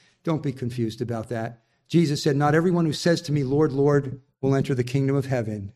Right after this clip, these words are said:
but he who does the will of my Father." Salvation involves not only forgiveness of sins, it involves a change in your life. In fact, earlier in chapter four of this letter, he says, "The kingdom of God does not consist in word, but power."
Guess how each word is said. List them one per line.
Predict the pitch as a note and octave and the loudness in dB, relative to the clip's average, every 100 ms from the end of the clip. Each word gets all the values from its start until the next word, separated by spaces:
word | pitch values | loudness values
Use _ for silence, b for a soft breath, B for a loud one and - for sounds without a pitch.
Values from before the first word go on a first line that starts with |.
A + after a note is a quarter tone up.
| _ _ _ _ | _ _ _ _
but | - | -6
he | A#2+ | -2
who | C3 | 2
does | C3 B2+ | 2 0
the | C3 | -2
will | A#2 A#2+ | -2 -2
of | |
my | B2 A#2+ | -2 -4
Father." | B2 G#2+ F#2+ F#2+ - _ _ _ _ _ _ _ _ - | -6 -10 -10 -14 -18 _ _ _ _ _ _ _ _ -4
Salvation | - E3 D#3 F3+ F#3 | 2 4 6 4 4
involves | E3+ D#3 D#3 D#3 | 4 4 2 2
not | D3+ | 0
only | E3 | 0
forgiveness | D#3+ D#3 D#3 D3+ C#3+ | 0 0 0 0 0
of | D3 | -2
sins, | - D3+ C3 | 0 0 2
it | C3 | 2
involves | C3+ B2+ C3+ C3 A2+ | 2 2 2 2 -2
a | - | -10
change | C3 - D3 C#3 | -8 -4 -2 -2
in | C3+ | -4
your | C3 B2+ | -2 -2
life. | A#2+ A2+ - | -2 -2 -6
In | C#3 | -2
fact, | E3+ D#3 | 0 2
earlier | F3 A3+ E3+ C#3+ B B B | 4 4 4 2 B B B
in | C#3+ | 0
chapter | E3+ D3+ D#3 | 2 2 0
four | - F#3+ G#3+ G3+ | -2 4 4 4
of | B2 | 2
this | D3 - | -2 0
letter, | C#3+ C3+ C3+ B2 B B B | 0 2 0 -2 B B B
he | D#3 | 2
says, | E3 D#3 | 4 2
"The | D3 | 0
kingdom | B2 A3 A#3+ G#3+ | 2 2 4 2
of | F#3 | 0
God | F#3 F3+ E3 | 2 2 2
does | D3 - | 0 -2
not | F3+ G#3+ - | 0 -2 0
consist | F#3+ - F#3+ F#3 | -2 0 0 2
in | D#3+ | 2
word, | C#3 F3 F3+ E3 B2+ B2+ | 4 6 6 6 4 0
but | B2+ C#3 _ | -2 -4 _
power." | - C#3+ B2+ A#2 G2+ | -10 -4 -2 -2 -4